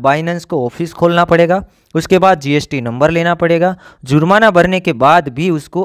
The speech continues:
आगे का जीएसटी देना पड़ेगा, जितना वो सर्विस इंडिया के अंदर प्रोवाइड करता है, मतलब अठारह से अट्ठाईस परसेंट जो जीएसटी है वो उसे पे करना पड़ेगा इंडियन गवर्नमेंट को। अगर ऐसा होता है तो ठीक है, वरना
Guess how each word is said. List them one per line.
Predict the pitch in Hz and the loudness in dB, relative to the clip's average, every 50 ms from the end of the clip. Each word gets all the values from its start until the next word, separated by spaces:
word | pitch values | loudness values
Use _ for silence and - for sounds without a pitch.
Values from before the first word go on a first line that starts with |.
| - _ - | -6 _ 0
आगे | 135 143 151 156 165 160 | 0 0 2 0 -2 0
का | - 180 175 | 2 2 0
जीएसटी | 156 127 127 135 143 139 - - 156 151 139 | 0 0 -2 -2 -2 -4 -4 -6 -6 -6 -4
देना | 131 131 131 139 131 | -4 -2 -2 -4 -2
पड़ेगा, | 127 131 127 135 135 170 165 | -2 -2 -2 0 2 0 0
जितना | 135 135 123 139 147 156 | 0 -4 -6 -2 0 0
वो | 156 151 151 | 0 0 -2
सर्विस | - - 135 135 139 160 170 170 - - - - - _ | -2 -4 -4 -2 -2 -2 -4 -6 -10 -20 -20 -20 -12 _
इंडिया | 147 156 170 180 190 185 | -4 0 2 4 4 2
के | 175 160 160 | 2 0 -2
अंदर | 147 143 147 139 | 0 0 -2 -2
प्रोवाइड | - 131 131 127 123 | 0 0 0 -2 -2
करता | - - 123 123 - 147 | -2 -4 -4 -2 -2 -2
है, | 151 147 | -2 -2
मतलब | 139 127 139 143 - - | -2 0 0 0 0 -2
अठारह | - 123 - 147 151 147 143 | -4 -2 0 2 2 2 2
से | - 151 147 | 0 0 -2
अट्ठाईस | 135 123 - 131 131 139 131 | -2 -2 -2 -2 -2 -2 -2
परसेंट | - 135 127 - - 131 127 | -4 -6 -4 -4 -6 -4 -4
जो | 131 120 | -4 -2
जीएसटी | 110 120 123 123 123 - - 135 | -2 -2 -2 -2 -2 -4 -4 -2
है | 131 147 165 160 - _ _ _ _ _ - | -2 -2 -4 -4 -8 _ _ _ _ _ 0
वो | 117 143 156 156 | 2 4 4 4
उसे | - - - - - 147 143 | 2 0 -6 -6 -6 -6 -6
पे | - _ - 123 131 135 | -6 _ -6 -4 -4 -4
करना | - - 120 113 117 120 123 123 | -4 -4 -4 -4 -2 -4 -4 -4
पड़ेगा | - - 110 107 110 110 139 143 | -2 -2 -2 0 0 2 2 2
इंडियन | 120 113 113 110 120 120 113 104 | 2 0 -2 -2 -2 -2 -2 -2
गवर्नमेंट | 107 101 101 98 98 98 95 90 - | -2 -2 -2 -2 -4 -6 -6 -8 -10
को। | - - - 104 92 - - _ 151 | -10 -6 -4 -4 -4 -4 -4 _ 0
अगर | 170 208 220 208 | 2 4 4 4
ऐसा | 196 185 - 208 175 | 2 2 2 2 2
होता | 143 131 131 - 170 180 | 2 0 0 2 2 2
है | 165 151 147 160 165 - _ _ _ _ - | 2 0 -2 -4 -8 -10 _ _ _ _ -18
तो | 127 110 | -16 -16
ठीक | - - 147 170 190 170 | -8 -4 -4 -4 -2 0
है, | 180 180 196 185 - _ _ _ _ - | 0 0 -2 -2 -6 _ _ _ _ 0
वरना | 127 143 156 170 175 180 175 | 2 2 2 4 2 2 0